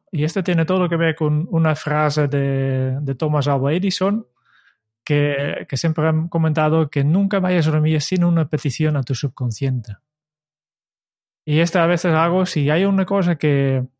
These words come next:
a veces un problema, una cosa que me interesa y quiero inspirarme, ya sabes que la inspiración nunca vi-, nunca viene cuando estás escribiendo un texto en, en Word, viene en la ducha o cuando estás durmiendo, ¿no? Y este tiene una razón porque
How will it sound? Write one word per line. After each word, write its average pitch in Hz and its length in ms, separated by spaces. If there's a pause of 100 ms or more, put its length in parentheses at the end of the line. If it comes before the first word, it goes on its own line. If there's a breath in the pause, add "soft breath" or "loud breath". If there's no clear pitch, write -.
(140)
a 151 440
veces 139 260
un 160 80
problema, 170 500
una 147 160
cosa 151 240
que 151 120
me 139 80
interesa 151 500
y 139 380
quiero 160 640 (300)
inspirarme, 165 920 (260)
ya 156 100
sabes 170 280
que 151 120
la 143 60
inspiración 147 580
nunca 160 260
vi-, 156 160
nunca 160 280
viene 151 260
cuando 143 200
estás 139 280
escribiendo 139 480
un 139 80
texto 135 380
en, 127 320
en 127 120
Word, 190 280 (220)
viene 147 360
en 139 60
la 135 100
ducha 196 460
o 147 160
cuando 143 240
estás 139 260
durmiendo, 135 580
¿no? 160 180 (520 loud breath)
Y 156 80
este 170 180
tiene 180 180
una 175 220
razón 214 460
porque 139 720